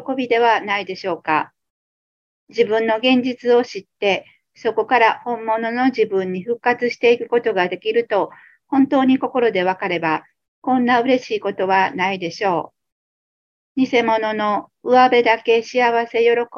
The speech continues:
びを装う人生を何度繰り返しても、ただただ虚しいだけです。苦しみが募るだけです。間違ってきたんです。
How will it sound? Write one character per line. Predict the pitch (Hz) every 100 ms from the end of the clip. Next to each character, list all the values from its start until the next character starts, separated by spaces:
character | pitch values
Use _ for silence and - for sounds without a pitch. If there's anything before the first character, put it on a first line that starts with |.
| 233
び | 226
を | 220 214 - -
装 | 233 233 233 226 226
う | 220
人 | 220 233 226
生 | 226 180 175
を | 165 165 - - _
何 | 240 247 247
度 | 269
繰 | 269
り | 220 214
返 | 202 190
し | 208
て | - 185
も、 | 190 175 - _ _
た | 269
だ | 240 226
た | 240
だ | 208 190 -
虚 | 220 226
し | - 185
い |
だ | 175 180
け | 190
で | 180 214
す。 | - - _ _ _ _ _
苦 | 277 240
し | 233 220
み | 226
が | 214 214
募 | 226 220
る | 208 208
だ | 202 196
け | 196
で | 202 233
す。 | - _ _ _ _ _ _ _ _ _ _ -
間 | 240
違 | 262 240 247
っ | 240
て | 254 240
き | -
た | 226 196
ん | 175
で | 170 190
す。 | -